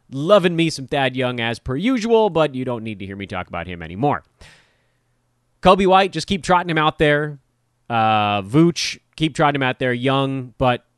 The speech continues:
uh, again, this is really more roto again because Chicago, well, they're okay, I guess. They go four times the first six days this week. At this point, with the amount of injuries going on,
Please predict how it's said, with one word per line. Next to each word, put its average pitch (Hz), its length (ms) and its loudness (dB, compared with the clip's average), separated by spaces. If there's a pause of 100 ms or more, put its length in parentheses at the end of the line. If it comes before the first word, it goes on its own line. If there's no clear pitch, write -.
(160)
uh, 120 160 -2
again, 135 280 2
this 143 160 0
is 135 120 -4
really 147 240 2
more 131 280 0
roto 139 480 4
again 120 680 0 (320)
because 120 240 -2
Chicago, 135 640 4
well, 311 260 2
they're 359 160 4
okay, 147 260 2
I 117 140 -2
guess. 120 240 0
They 208 100 -4
go 170 320 0
four 139 260 -4
times 120 300 -4
the 107 60 -10
first 117 260 -8
six - 180 -10
days 92 260 -6
this 101 200 -10
week. 104 240 -6
At 165 80 -4
this 254 140 4
point, 180 200 2
with 143 120 -2
the 143 60 -4
amount 175 180 0
of 139 80 -2
injuries 135 400 -2
going 95 280 -8
on, 95 300 -4